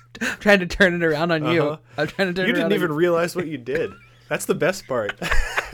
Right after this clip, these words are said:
Speaker 2: You just, you don't even know. <laughs> We'll get there.
Speaker 1: We'll get there. We'll get there. Oh man, uh, we're gonna talk. <laughs> We're gonna talk about, um, Joaquin Phoenix, his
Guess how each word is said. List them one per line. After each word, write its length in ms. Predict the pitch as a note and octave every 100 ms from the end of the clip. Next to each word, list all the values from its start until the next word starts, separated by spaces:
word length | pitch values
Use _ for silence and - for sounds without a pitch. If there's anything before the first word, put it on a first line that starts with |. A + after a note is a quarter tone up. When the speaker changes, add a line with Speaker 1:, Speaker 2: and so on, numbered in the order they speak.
| B3+ - - - -
Speaker 2:
You 100 | G3+ D#4
just, 360 | C#4+ - - - -
you 80 | C#4+
don't 140 | A3+
even 200 | G#3+ F3+
know. 360 | D#3 E3 D#3 A2+ - - - _ -
<laughs> 20 | D#3 - - - - - - - -
We'll 100 | F3
get 200 | A#3+ C4+
there. 220 | D#3+ C3+ C3+
Speaker 1:
We'll 160 | A3
get 220 | B3 A3+
there. 220 | A3+ G#3+ G#3+
We'll 80 | A3
get 200 | G3+ G3+
there. 300 | F#3+ F#3+ - G#3 - - - -
Oh 380 | - G#3 F#3 F3
man, 320 | E3+ D#3+ D3+ C3+
uh, 180 | D3+ C#3+
we're 80 | D3+
gonna 160 | F#3 G3
talk. 260 | - E3+ - - - -
<laughs> 360 | - - -
We're 40 | -
gonna 120 | F3+
talk 180 | F3+ E3+
about, 400 | D#3+ C3+ A#2+ -
um, 360 | A#2 A2+ A2+ - - - _
Joaquin 500 | A#2+ C3+ - D#3 D#3+
Phoenix, 600 | C#3+ D#3 B3 - - -
his 760 | C3+ B2 A#2+ A2+ A2+ - -